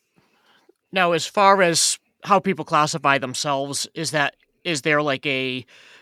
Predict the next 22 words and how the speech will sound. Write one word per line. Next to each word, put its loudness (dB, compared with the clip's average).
difference -2
in -4
maybe -2
locality, -4
like, -6
or -2
there -4
are -2
certain -4
tribes, -2
you -4
know, -4
tend -2
to -4
use -4
certain -6
terms -8
maybe -6
more -8
than -8
others, -8
or? -12